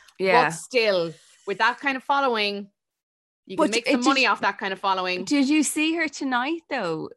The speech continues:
Speaker 1: She said when they were all, when they were all at the day bed, which, by the way, navigating yourself on and off those beds. Thank
Speaker 2: I
Speaker 1: God
Speaker 2: know.
Speaker 1: they've the bods they have, like,
Speaker 2: Or a
Speaker 1: mine would just
Speaker 2: beanbag. Don't
Speaker 1: Yeah.
Speaker 2: even start.
Speaker 1: I'd be making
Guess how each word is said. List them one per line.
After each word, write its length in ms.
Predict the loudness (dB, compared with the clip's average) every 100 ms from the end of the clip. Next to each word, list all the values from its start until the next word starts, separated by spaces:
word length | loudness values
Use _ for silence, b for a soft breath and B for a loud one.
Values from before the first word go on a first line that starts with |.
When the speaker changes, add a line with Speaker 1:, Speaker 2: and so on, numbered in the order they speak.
| -12
Speaker 1:
She 180 | -6 -6
said 580 | -6 -2 0 2 2 0 -4
when 120 | -6
they 140 | -6 -4
were 140 | -4
all, 300 | -2 -2 -4 -6
when 160 | -8 -8
they 80 | -6
were 140 | -6 -4
all 160 | -4 -6
at 100 | -10
the 80 |
day 320 | -8 -6 -4 -4
bed, 460 | -4 -4 -6 -10 -16 -18 B B
which, 140 | -12 -2
by 100 | 0
the 60 | 2
way, 120 | 4
navigating 760 | 4 2 0 -2 -4 -4 -6
yourself 420 | -8 -6 -4 -2
on 140 | -4 -6
and 100 | -6
off 220 | -6 -6
those 220 | -8 -8
beds. 340 | -8 -8 -8 -8
Thank 200 | -6 -4
Speaker 2:
I 40 |
Speaker 1:
God 220 | 0 2 2
Speaker 2:
know. 40 |
Speaker 1:
they've 160 | -2 -2
the 20 | 0
bods 420 | 2 2 0 -4
they 160 | -6
have, 380 | -4 -2 0 -2
like, 160 | -6 0
Speaker 2:
Or 120 | 2
a 40 | 2
Speaker 1:
mine 160 | 2
would 140 | 0 0
just 120 | 2
Speaker 2:
beanbag. 360 | 2 0 -8
Don't 300 | -2 0 2 0
Speaker 1:
Yeah. 100 | -2
Speaker 2:
even 220 | -4 -12 -16
start. 560 | -20 -8 -4 -2 -2
Speaker 1:
I'd 260 | 0 0 2
be 120 | 0
making 360 | 0 -2 -4